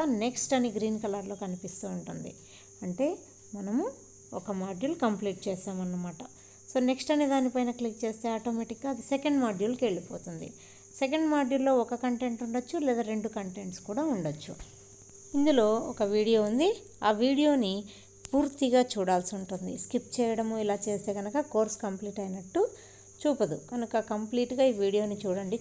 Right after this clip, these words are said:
చాలా సరళమైనటువంటి లాంగ్వేజ్లో ఉంటుంది, ఫన్నీగా ఒక గేమ్ రూపంలో ఉంటుంది కాబట్టి దీన్ని చాలా సులువుగా అర్థం చేసుకోగలుగుతారు. కాన్సెప్ట్ కూడా బాగా అర్థమవుతుంది. మీరు చాలా ఉల్లాసంగా కూడా నేర్చుకోగలుగుతారు. So ఈ వీడియోని కంప్లీట్గా చూడండి.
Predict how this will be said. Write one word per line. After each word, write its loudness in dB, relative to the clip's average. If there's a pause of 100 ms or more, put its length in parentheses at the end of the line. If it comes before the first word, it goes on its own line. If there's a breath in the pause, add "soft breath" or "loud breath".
చాలా 2
సరళమైనటువంటి 2
లాంగ్వేజ్లో 0
ఉంటుంది, -4
ఫన్నీగా 0
ఒక 0
గేమ్ -2
రూపంలో -6
ఉంటుంది -6
కాబట్టి -4 (420 loud breath)
దీన్ని 6
చాలా 4
సులువుగా 4
అర్థం 0
చేసుకోగలుగుతారు. -2
కాన్సెప్ట్ -4
కూడా -4
బాగా -2
అర్థమవుతుంది. -2
మీరు 2
చాలా 2
ఉల్లాసంగా -2
కూడా -4
నేర్చుకోగలుగుతారు. -4 (540 loud breath)
So 4
ఈ 4
వీడియోని 4
కంప్లీట్గా -2
చూడండి. -4